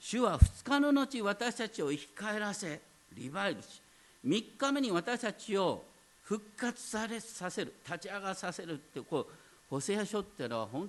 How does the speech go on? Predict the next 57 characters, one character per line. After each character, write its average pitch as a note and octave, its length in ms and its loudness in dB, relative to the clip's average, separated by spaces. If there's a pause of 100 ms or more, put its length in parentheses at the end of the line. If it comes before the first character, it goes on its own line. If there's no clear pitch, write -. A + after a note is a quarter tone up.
当 F3+ 140 -2
に D#3+ 60 2
復 - 240 0
活 A#3 260 -2
予 A#3 140 4
言 F3 180 4
が A2+ 100 -2
記 A2+ 200 -10
さ A2+ 140 -4
れ G#2+ 80 -6
て - 120 -12
い - 20 -14
る D2+ 60 -18
ん - 20 -20
で - 40 -20
す。 - 160 -20 (2000)
そ C4 160 -2
し C4 100 -8
て、 F3+ 280 -2 (1500)
も F3 380 -4
う - 40 -12 (240)
心 A#3 480 0
を G#3 40 0
鬼 A#3+ 200 -2
に C4 120 -2
し - 120 -12
て A#3+ 400 -2
イ E3 80 -4
ス A#3+ 240 -10
ラ B3 220 0
エ A3+ 40 0
ル A3 140 2
を G3 100 -2
懲 F#3+ 140 -6
ら A3+ 160 0
し B3 140 -6
め B3 160 -4
な B3 160 0
が A3 120 -4
ら、 A3 360 2 (180)
「で B3+ 140 2
も C4 400 0
私 A#3 500 -2
は B3 300 2
憐 G#3+ 260 2
れ C#4 160 -4
み C4 100 -2
で B3+ 140 2
胸 B3 300 -2
が B3+ 180 0
熱 B3 180 -4
く C#4 140 -10
な A#3+ 160 -8
っ - 20 -10
て G#3 400 -8
い - 60 -8
る」 A3 180 -12